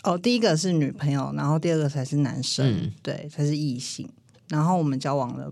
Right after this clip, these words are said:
Speaker 1: 八个月。
Speaker 2: 嗯。
Speaker 1: 对。
Speaker 2: 所以那时候就是比较以灵魂导向。
Speaker 1: 灵魂导向。
Speaker 2: 哦，真的是很，我觉得在小六有办法去体会这件事情是一件很难得跟很不容易的事情。
Speaker 1: 嗯。
Speaker 2: 对啊，因为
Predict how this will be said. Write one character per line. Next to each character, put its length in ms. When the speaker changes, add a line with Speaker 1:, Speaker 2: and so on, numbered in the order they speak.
Speaker 1:
八 180
个 160
月。 220
Speaker 2:
嗯。 180
Speaker 1:
对。 240
Speaker 2:
所 120
以 40
那 180
时 80
候 100
就 120
是 80
比 160
较 160
以 140
灵 220
魂 300
导 220
向。 240
Speaker 1:
灵 260
魂 220
导 200
向。 200
Speaker 2:
哦， 220
真 140
的 120
是 240
很， 340
我 140
觉 80
得 60
在 180
小 180
六 160
有 160
办 220
法 160
去 180
体 240
会 140
这 100
件 140
事 80
情 160
是 160
一 80
件 180
很 220
难 320
得 200
跟 220
很 200
不 140
容 240
易 40
的 140
事 280
情。 340
Speaker 1:
嗯。 160
Speaker 2:
对 100
啊， 160
因 60
为 180